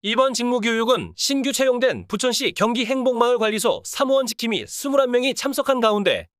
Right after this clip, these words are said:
근무자들의 빠른 현장 파악을 통한 지역 특색 밀착 서비스 발굴을 위한 자체 프로그램 및 근무 중 산업재해 예방을 위한 근무자 안전 교육 등으로 진행됐습니다.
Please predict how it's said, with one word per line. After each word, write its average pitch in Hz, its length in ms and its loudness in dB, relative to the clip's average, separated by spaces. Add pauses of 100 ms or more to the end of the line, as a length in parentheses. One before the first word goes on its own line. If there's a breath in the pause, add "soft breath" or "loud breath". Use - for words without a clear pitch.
근무자들의 254 600 2
빠른 262 340 2
현장 269 380 0
파악을 226 300 2
통한 208 360 0
지역 233 300 0
특색 175 420 0
밀착 240 300 0
서비스 262 440 0
발굴을 220 380 0
위한 208 360 2
자체 208 320 0
프로그램 220 480 0
및 170 180 0 (320)
근무 240 280 2
중 226 280 0
산업재해 262 680 0
예방을 226 400 2
위한 208 340 0
근무자 226 480 2
안전 220 360 0
교육 226 260 -2
등으로 226 280 2
진행됐습니다. 190 800 -2